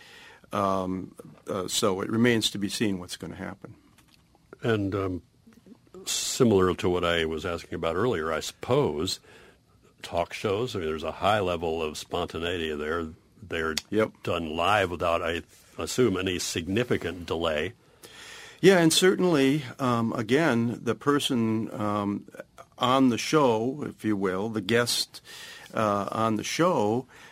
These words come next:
Speaker 1: uh, can be held individually responsible, but, uh, there is nothing to, um, uh, stop a, a would-be plaintiff, the victim of a defamation,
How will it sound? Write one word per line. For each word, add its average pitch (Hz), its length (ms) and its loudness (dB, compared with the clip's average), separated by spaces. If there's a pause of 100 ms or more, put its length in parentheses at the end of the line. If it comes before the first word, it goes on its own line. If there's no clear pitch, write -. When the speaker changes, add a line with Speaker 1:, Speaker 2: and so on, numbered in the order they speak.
(160)
Speaker 1:
uh, 107 220 0
can 107 260 0
be 101 160 0
held 104 400 0
individually 104 880 0
responsible, 98 840 -4
but, 131 320 -2 (440)
uh, 113 200 2
there 110 220 2
is 101 160 -2
nothing 117 460 0
to, 98 540 0
um, 98 420 -4 (280)
uh, 95 340 -10 (200)
stop 107 580 0 (120)
a, 95 460 -4 (120)
a - 120 -6
would-be 107 480 -2
plaintiff, 117 520 0
the 104 100 -4
victim 110 360 0
of 98 140 -2
a 98 60 -4
defamation, 98 840 -4